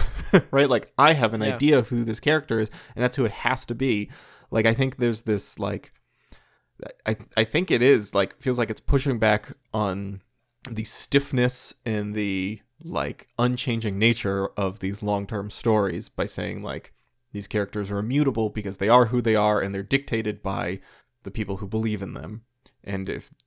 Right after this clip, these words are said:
Speaker 1: you know, if that changes, then the characters change. Like, the characters can be whoever they wanna be if we just let go of those, like, very rigid ideas of who they are. And I think that's, that's
Speaker 2: Yeah.
Speaker 1: like, a fun,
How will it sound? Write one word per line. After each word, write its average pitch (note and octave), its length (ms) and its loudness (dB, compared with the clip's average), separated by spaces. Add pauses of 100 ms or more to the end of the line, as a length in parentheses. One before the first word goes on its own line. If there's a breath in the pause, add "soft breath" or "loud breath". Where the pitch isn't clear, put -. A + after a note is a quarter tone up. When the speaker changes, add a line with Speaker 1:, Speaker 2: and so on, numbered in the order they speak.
Speaker 1:
you G#2 120 -6
know, F#2 280 -6 (240)
if G2 80 -12
that A#2+ 180 0
changes, F#3+ 440 2
then B2 160 2
the C3+ 80 2
characters E3 360 -2
change. - 240 -8
Like, G#2 140 -6
the A#2 80 -4
characters C3+ 360 0
can A#2+ 160 -4
be E3+ 140 4
whoever A#2+ 300 2
they G#2+ 100 2
wanna C#3 280 2
be G#2 300 -4 (440 soft breath)
if - 160 -10
we G#2+ 100 -2
just - 440 -6 (420)
let B2 280 -2
go A2+ 280 6
of G2+ 120 -4
those, G2+ 300 -6
like, - 300 -8 (360)
very G2 220 0
rigid G2 320 -4
ideas G2 360 -4
of F#2+ 80 -14
who F#2+ 140 -8
they E2+ 140 -4
are. G2+ 320 0 (340 loud breath)
And G2 100 -2
I F#2+ 60 0
think A2+ 160 -4
that's, - 240 -8
that's D3 180 -10
Speaker 2:
Yeah. C3 60 -4
Speaker 1:
like, A#2 120 -8
a - 40 -20
fun, A2 300 -8